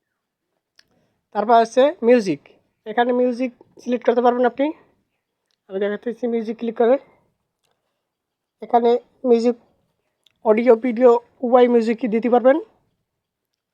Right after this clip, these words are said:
আমি আপনাদেরকে দেখালাম শুধু, দিলাম না, যেহেতু আমার দেওয়ার দরকার নেই। আবার ব্যাক গেলাম। তারপর আছে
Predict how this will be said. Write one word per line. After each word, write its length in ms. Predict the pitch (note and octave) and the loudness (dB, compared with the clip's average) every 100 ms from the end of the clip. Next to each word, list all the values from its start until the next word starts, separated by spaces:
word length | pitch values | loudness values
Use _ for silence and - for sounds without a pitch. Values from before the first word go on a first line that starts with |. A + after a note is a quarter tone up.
| _ _ _ _ _ _ - | _ _ _ _ _ _ -12
আমি 100 | A3 A3 | -6 -4
আপনাদেরকে 300 | A#3+ A#3 A3 | -4 -4 0
দেখালাম 260 | A3 A#3+ A3+ B3 | 0 2 0 -2
শুধু, 160 | A#3+ F4+ G#3+ G3 | -6 -4 -4 -2
দিলাম 200 | A#3 A#3 | -2 0
না, 40 | C4+ - _ _ _ _ _ _ _ | -4 -6 _ _ _ _ _ _ _
যেহেতু 180 | G#3+ A3+ | 2 2
আমার 120 | A#3 G#3+ | 2 2
দেওয়ার 160 | A3 G#3+ | 2 2
দরকার 180 | G#3 A3+ | 0 0
নেই। 80 | B3+ F#4 _ _ _ _ _ _ _ _ _ _ _ _ _ _ _ _ _ _ _ _ _ _ _ _ _ _ _ _ _ _ | 0 -4 _ _ _ _ _ _ _ _ _ _ _ _ _ _ _ _ _ _ _ _ _ _ _ _ _ _ _ _ _ _
আবার 140 | F#3+ F#3+ | -6 0
ব্যাক 140 | G3+ G#3 | 0 2
গেলাম। 180 | A#3 C4+ G#4+ _ _ _ _ _ _ - | 0 0 -4 _ _ _ _ _ _ -12
তারপর 180 | G#3+ | -2
আছে 100 | A#3 | 0